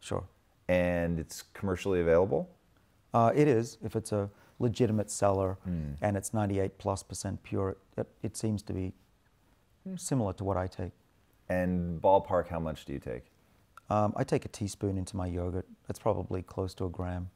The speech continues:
Speaker 2: Every day?
Speaker 1: Every day, yeah.
Speaker 2: Okay. Uh, resveratrol, roughly a gram. Are you taking N M M or is N M N, or is that just your dad?
Speaker 1: Uh, both of us.
Speaker 2: Okay,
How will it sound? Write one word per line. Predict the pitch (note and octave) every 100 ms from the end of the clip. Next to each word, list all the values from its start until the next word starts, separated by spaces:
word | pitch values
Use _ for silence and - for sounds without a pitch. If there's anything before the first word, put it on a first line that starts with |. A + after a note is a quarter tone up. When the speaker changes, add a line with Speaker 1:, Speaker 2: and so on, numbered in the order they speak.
| -
Speaker 2:
Every | D#2 C2+
day? | G1+ G1+ - _ _ _ -
Speaker 1:
Every | C#3 F2+
day, | E2+ F#2
yeah. | F2 F2+ D#2
Speaker 2:
Okay. | D#2 C#2+ D2+ _ _ _ _ _
Uh, | F2+ F2 E2+ D#2 D2
resveratrol, | E2 D#2+ D#2+ D#2 E2 F#2+ C#3
roughly | - D2 - D2+
a |
gram. | D2+ C2+ D2+ A#2+ _ _ _ _ _ -
Are | F2+
you |
taking | E2+ G2 F#2+ A2 -
N | G#2+
M | A2+
M | B2 E3 F3+
or | E2+
is | D2+ - _ -
N | F2 G2 G#2+ A2+ -
M | F2 F#2 F#2 -
N, | E2 F2+ A#2 -
or | E2
is | E2
that | D2+
just | D#2 -
your | C2+
dad? | B1+ A1+ C2 - _ _ _
Speaker 1:
Uh, | A#2 A2+
both | A2+ A2+
of | A2
us. | F#2+ F#2 - -
Speaker 2:
Okay, | D2+ F#2 A#2+